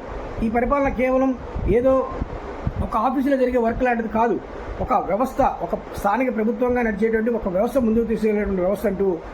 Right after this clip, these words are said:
ప్రజలు గుర్తించిన రోజున మన ఇంటి ముందే ఉండేటువంటి ఒక స్థానిక ప్రభుత్వంగా దీన్ని మనం గుర్తించుకోగలిగితే పంచాయతీరాజ్ వ్యవస్థలో గ్రామ పంచాయతీ పరిపాలన మీద చాలా అద్భుతమైనటువంటి ఫలితాలను మనం సాధించుకోవచ్చు.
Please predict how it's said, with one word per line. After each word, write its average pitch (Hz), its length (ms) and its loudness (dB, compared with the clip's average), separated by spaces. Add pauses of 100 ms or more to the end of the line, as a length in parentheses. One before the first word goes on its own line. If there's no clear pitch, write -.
(140)
ప్రజలు 214 220 2
గుర్తించిన 202 500 -2
రోజున 190 440 2 (320)
మన 190 140 0
ఇంటి 226 240 2
ముందే 277 340 4
ఉండేటువంటి 220 540 2
ఒక 208 160 -2
స్థానిక 233 460 0
ప్రభుత్వంగా 220 380 0
దీన్ని 180 240 0
మనం 170 200 -4
గుర్తించుకోగలిగితే 190 1000 -2 (360)
పంచాయతీరాజ్ 208 600 0
వ్యవస్థలో 180 540 0 (100)
గ్రామ 208 260 2
పంచాయతీ 220 480 0
పరిపాలన 190 460 0
మీద 180 220 0 (520)
చాలా 196 180 2 (680)
అద్భుతమైనటువంటి 226 760 2
ఫలితాలను 190 400 -2
మనం 165 160 -4
సాధించుకోవచ్చు. 180 800 0